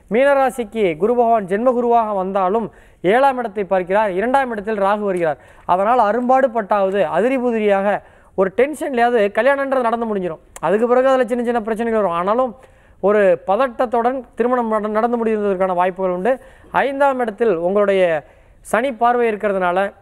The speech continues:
குழந்தை முயற்சி தாமதமாக இருந்தாலும் keep on try பண்ணுறங்க. ஏப்ரல் மாதத்துல உங்கள் ராசிக்கு குரு பகவான் வந்து ஐந்தாம் இடத்தை, உங்களுடைய ஐந்தாம் இடத்தை பார்ப்பார், சனியும் பார்ப்பார். இருந்தாலும் சனி சந்த-, திருவோண நட்சத்திரத்துக்கு வரும் பொழுது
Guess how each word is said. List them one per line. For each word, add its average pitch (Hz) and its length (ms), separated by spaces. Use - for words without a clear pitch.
குழந்தை 262 340
முயற்சி 226 480
தாமதமாக 226 600
இருந்தாலும் 190 460
keep 233 160
on 247 160
try - 20
பண்ணுறங்க. 208 880
ஏப்ரல் 254 380
மாதத்துல 214 520
உங்கள் 220 280
ராசிக்கு 240 560
குரு 226 180
பகவான் 220 300
வந்து 196 360
ஐந்தாம் 240 440
இடத்தை, 214 420
உங்களுடைய 190 440
ஐந்தாம் 240 360
இடத்தை 214 240
பார்ப்பார், 196 440
சனியும் 277 320
பார்ப்பார். 190 460
இருந்தாலும் 233 560
சனி 214 200
சந்த-, 226 380
திருவோண 262 320
நட்சத்திரத்துக்கு 214 560
வரும் 202 120
பொழுது 185 400